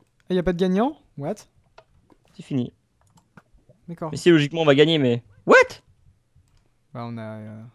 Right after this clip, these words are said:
Speaker 1: Je sais pas, elle était bizarre, cette
Speaker 2: Ouais, y a pas de
Speaker 1: partie.
Speaker 2: gagnant.
Speaker 1: Ouais, y a pas de gagnant. <laughs> Euh, je propose, bah, la quarante, comme tout à l'heure.
Speaker 2: Allez.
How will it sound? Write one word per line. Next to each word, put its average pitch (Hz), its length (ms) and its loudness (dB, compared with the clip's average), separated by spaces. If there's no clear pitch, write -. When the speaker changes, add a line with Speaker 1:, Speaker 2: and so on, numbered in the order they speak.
Speaker 1:
Je 135 120 -14
sais 139 80 -14
pas, 127 140 -10
elle 147 60 -12
était 143 140 -14
bizarre, 151 280 -8
cette 139 80 -8
Speaker 2:
Ouais, 127 40 -2
y 110 80 -4
a - 20 -10
pas 135 80 -4
de 135 60 -8
Speaker 1:
partie. 151 40 2
Speaker 2:
gagnant. 123 220 -6
Speaker 1:
Ouais, 143 200 -10
y 151 40 -10
a 131 40 -12
pas 143 100 -10
de 147 60 -12
gagnant. 151 220 -4
<laughs> - 100 -14
Euh, 185 240 2
je 190 100 0
propose, 208 540 -2
bah, 185 160 2
la 175 260 4
quarante, 151 380 -2
comme 151 160 -10
tout 143 140 -16
à 127 60 -8
l'heure. 110 140 -12
Speaker 2:
Allez. 120 220 0